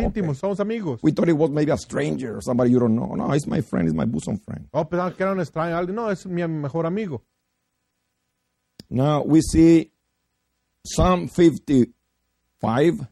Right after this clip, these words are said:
Speaker 1: Vemos el Salmo cincuenta y cinco.
Speaker 2: And it's talking about the same thing.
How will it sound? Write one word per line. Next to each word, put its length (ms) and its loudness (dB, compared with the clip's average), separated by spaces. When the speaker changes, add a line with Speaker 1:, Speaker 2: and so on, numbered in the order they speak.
Speaker 1:
Vemos 260 0
el 100 2
Salmo 380 -2
cincuenta 460 -2
y 60 0
cinco. 320 2
Speaker 2:
And 120 4
it's 180 -4
talking 280 2
about 220 0
the 80 0
same 320 -2
thing. 400 -4